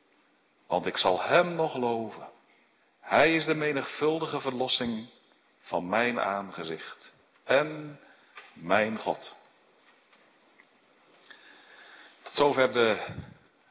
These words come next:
schriftlezing. Gemeente, waarom?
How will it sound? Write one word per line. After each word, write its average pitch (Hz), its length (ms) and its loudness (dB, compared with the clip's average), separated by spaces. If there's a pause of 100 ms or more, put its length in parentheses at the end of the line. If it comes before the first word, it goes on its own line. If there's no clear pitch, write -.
(200)
schriftlezing. 120 1200 -2 (3000)
Gemeente, 120 720 4 (1300)
waarom? 147 880 4